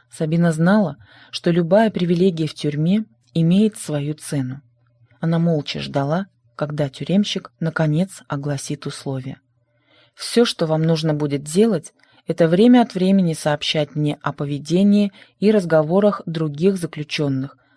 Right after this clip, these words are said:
разумеется, на условиях полной конфиденциальности. Это очень просто,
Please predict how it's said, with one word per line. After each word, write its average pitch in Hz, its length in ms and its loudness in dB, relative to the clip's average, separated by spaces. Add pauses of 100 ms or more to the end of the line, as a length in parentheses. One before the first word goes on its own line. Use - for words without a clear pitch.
разумеется, 175 680 2
на 170 140 0
условиях 175 580 -4
полной 156 480 -4
конфиденциальности. 151 1300 -6 (840)
Это 208 200 2
очень 254 300 4
просто, 170 640 -2